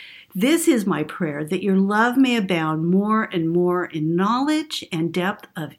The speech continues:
insight, so that you may be able to discern what is best." And that's a great definition of wisdom. Having smart love.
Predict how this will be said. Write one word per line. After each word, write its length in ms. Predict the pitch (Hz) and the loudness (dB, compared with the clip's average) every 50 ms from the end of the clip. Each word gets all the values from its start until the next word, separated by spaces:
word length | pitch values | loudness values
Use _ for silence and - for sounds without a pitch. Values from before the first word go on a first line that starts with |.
| - | -8
insight, 560 | - 190 196 220 - - 226 175 160 165 - | -4 -4 -4 -4 -4 -2 -2 -2 -2 -4 -4
so 140 | - 202 202 | -4 -2 0
that 140 | 185 185 - | 0 0 0
you 200 | 196 190 220 226 | 0 2 2 4
may 180 | 233 220 202 196 | 2 2 2 0
be 220 | - 208 190 180 | 0 0 0 2
able 240 | 185 180 185 185 175 | 2 0 -2 -4 -6
to 400 | - - - - 185 175 170 170 | -8 -10 -6 -2 2 2 2 2
discern 960 | 160 165 147 - - - - - - 247 247 220 180 160 156 151 151 170 165 - - - - - _ _ _ _ - - | 0 -4 -8 -8 -10 -12 -10 -8 -6 -4 -2 0 0 -2 -2 -4 -6 -8 -10 -14 -20 -20 -20 -20 _ _ _ _ -16 -12
what 280 | 180 160 185 180 175 175 | -8 -6 -4 -4 -4 -4
is 220 | 170 160 160 - | -6 -8 -8 -10
best." 480 | - 147 135 - - - - - - - - - - - - - | -14 -12 -12 -12 -12 -12 -14 -14 -16 -18 -20 -18 -18 -18 -10 -4
And 180 | - 175 196 | -2 2 4
that's 220 | 214 233 240 233 247 | 4 4 4 4 2
a 60 | 190 | -2
great 500 | 185 - - 180 185 196 208 214 175 180 | -2 -2 -4 -4 -2 0 0 0 0 -2
definition 600 | 196 190 190 - 185 170 160 165 - - 175 160 | -2 -2 -2 -2 -2 -2 -2 -4 -4 -4 -4 -4
of 140 | 160 151 151 | -4 -6 -8
wisdom. 640 | 156 151 147 151 - - 143 139 139 147 147 156 _ _ _ _ _ _ _ _ _ _ - - - - | -8 -10 -10 -10 -12 -14 -14 -14 -14 -14 -14 -16 _ _ _ _ _ _ _ _ _ _ -8 -8 -8 -6
Having 440 | - - 190 208 196 196 208 190 175 | -4 -2 -2 0 0 0 -2 -2 -2
smart 580 | 175 - - - 196 180 160 160 165 165 165 - | -4 -4 -4 -2 -2 0 0 0 -2 -4 -6 -8
love. 440 | 156 156 160 143 131 139 147 - | -8 -8 -8 -8 -10 -12 -16 -18